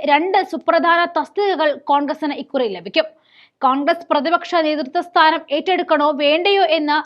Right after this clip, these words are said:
രാഹുൽ ഗാന്ധി തീരുമാനിക്കേണ്ടി വരും. നേരത്തെ കോൺഗ്രസ് പ്രവർത്തക സമിതി യോഗത്തിന്റെ പ്രമേയം രാഹുലിനെ പ്രതിപക്ഷ നേതാവാക്കാൻ തീരുമാനിച്ചിരുന്നു. ഇക്കാര്യത്തിൽ പക്ഷേ രാഹുൽ ഇനിയും പച്ചക്കൊടി കാട്ടിയിട്ടുമില്ല.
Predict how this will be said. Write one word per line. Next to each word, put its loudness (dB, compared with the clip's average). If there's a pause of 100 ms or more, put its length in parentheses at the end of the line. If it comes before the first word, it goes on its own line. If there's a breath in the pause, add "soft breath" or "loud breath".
(100)
രാഹുൽ -2
ഗാന്ധി 0
തീരുമാനിക്കേണ്ടി -4
വരും. 0 (500 soft breath)
നേരത്തെ 6
കോൺഗ്രസ് 4
പ്രവർത്തക 4
സമിതി 0
യോഗത്തിന്റെ 2
പ്രമേയം -2 (140)
രാഹുലിനെ 0
പ്രതിപക്ഷ -6
നേതാവാക്കാൻ 0
തീരുമാനിച്ചിരുന്നു. -6 (480 soft breath)
ഇക്കാര്യത്തിൽ 2
പക്ഷേ 0 (180)
രാഹുൽ 2
ഇനിയും -4
പച്ചക്കൊടി -2
കാട്ടിയിട്ടുമില്ല. -2